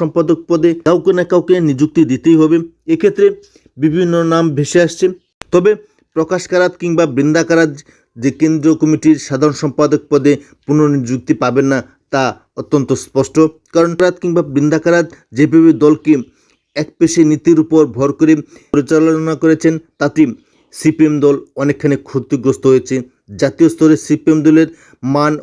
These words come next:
অনেকখানি নিচে নেমে গেছে। পরিপ্রেক্ষিতে নিশ্চিতভাবে বলা যায় যে প্রকাশ কারাত কিংবা বৃন্দা কারাত আগামী দিন কেন্দ্রীয় কমিটির সম্পাদক পদে নিযুক্তি পাবেন না। যে বিষয়ে গুঞ্জন শুরু হয়েছে তা হলো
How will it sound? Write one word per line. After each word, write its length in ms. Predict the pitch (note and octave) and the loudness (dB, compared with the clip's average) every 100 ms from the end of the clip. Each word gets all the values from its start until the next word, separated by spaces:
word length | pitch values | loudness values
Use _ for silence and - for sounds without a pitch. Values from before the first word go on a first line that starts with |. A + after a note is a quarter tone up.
| - | -6
অনেকখানি 380 | D3 D3+ E3 D3 B2 _ - B2 | -4 -2 0 0 -2 _ -4 0
নিচে 240 | C#3+ D3 D3+ | 0 2 0
নেমে 260 | C#3 C3 A#2+ | 0 -2 -4
গেছে। 200 | B2 B2+ A#2+ | -6 -4 0
পরিপ্রেক্ষিতে 500 | F#3 F3+ F#3+ F3+ G3+ G3 - - C3+ | 0 0 -4 -6 -4 -4 -6 -10 -8
নিশ্চিতভাবে 560 | C#3+ F#3+ E3+ D#3+ D#3+ E3 | -6 -6 -6 -2 2 4
বলা 140 | E3+ E3 F3 | 4 4 2
যায় 140 | E3+ | 2
যে 60 | F3 E3+ - _ _ D#3 | 0 -2 -10 _ _ -4
প্রকাশ 240 | D#3 E3 - | -2 -2 -2
কারাত 220 | E3 E3 - | -2 -2 -2
কিংবা 220 | D#3+ D#3 A#2+ | 0 0 0
বৃন্দা 260 | C3 C#3+ D3+ D#3 | -2 0 0 0
কারাত 240 | D3+ B2+ _ B2+ | 0 -2 _ -4
আগামী 240 | B2+ C3+ C3+ | -2 0 2
দিন 100 | C3+ B2+ - - - | 0 -2 -6 -20 -2
কেন্দ্রীয় 300 | D#3 D3+ D#3 D#3 | 0 2 2 2
কমিটির 380 | D3+ B2 C#3+ D3 | -2 -4 -6 -6
সম্পাদক 420 | C3 C#3+ C3+ C#3 - | -2 -2 0 -2 -2
পদে 220 | B2+ C3 B2+ | -2 0 0
নিযুক্তি 360 | A#2 A#2 - - | 0 -4 -8 -6
পাবেন 240 | A2+ A2 A2 | -2 0 -2
না। 60 | G#2+ - _ _ G2+ | -4 -8 _ _ -2
যে 100 | B2 C#3 | 0 2
বিষয়ে 300 | C#3+ D3 A#2 | 2 0 0
গুঞ্জন 300 | C3 C3+ D3 C#3 | 0 0 0 0
শুরু 160 | D3 D#3 | 2 4
হয়েছে 200 | D3+ D3+ D3+ | 2 0 0
তা 60 | |
হলো 120 | C#3+ | 2